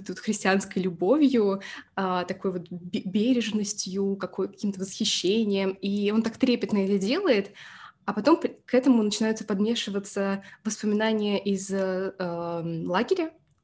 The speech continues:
и вот эти вот уж-, ужасные словки. И тут меня начало страшно триггерить. Потому что, когда ты вот к-, сказал, вызвала ли у тебя эмоции сцена с пожилой Анастасией, честно, у меня не вызвала, потому что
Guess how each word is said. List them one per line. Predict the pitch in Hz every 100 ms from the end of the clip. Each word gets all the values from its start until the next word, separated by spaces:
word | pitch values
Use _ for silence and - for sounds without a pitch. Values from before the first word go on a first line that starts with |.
| _ -
и | 185 185
вот | 190
эти | -
вот | 180 175
уж-, | - -
ужасные | 202 202 190 190
словки. | 185 180 175 - 226 320 - - - _
И | - 208
тут | 208 269
меня | 254 208
начало | 208 -
страшно | 180 - 180 165 170
триггерить. | - 160 170 - - - _ -
Потому | - 214
что, | 226 202
когда | 208 226
ты | 226
вот | 190
к-, | -
сказал, | - 208 240 262
вызвала | 196 226 220 214
ли | 208
у |
тебя | 196 196 202 196 -
эмоции | 208 208 208 - 190
сцена | 190 - 208 185 180
с | - -
пожилой | - 202 202 180
Анастасией, | 185 196 196 359 330 - -
честно, | - 254 302 220
у |
меня | 196 233
не | 226
вызвала, | 190 208 170 160 -
потому | - 208 226
что | - 196